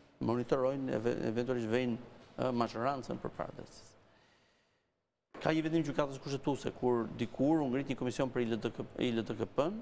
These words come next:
ë, gjykata kushtetuese tha, "Jo, parlamenti s'ka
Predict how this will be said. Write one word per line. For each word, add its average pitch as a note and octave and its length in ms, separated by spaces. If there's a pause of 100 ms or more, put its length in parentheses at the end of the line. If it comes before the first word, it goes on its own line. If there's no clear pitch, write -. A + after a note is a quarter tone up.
(840)
ë, B2+ 100 (160)
gjykata C3+ 300
kushtetuese C#3 400
tha, C3+ 160
"Jo, A#2 100 (400)
parlamenti C3+ 400
s'ka - 160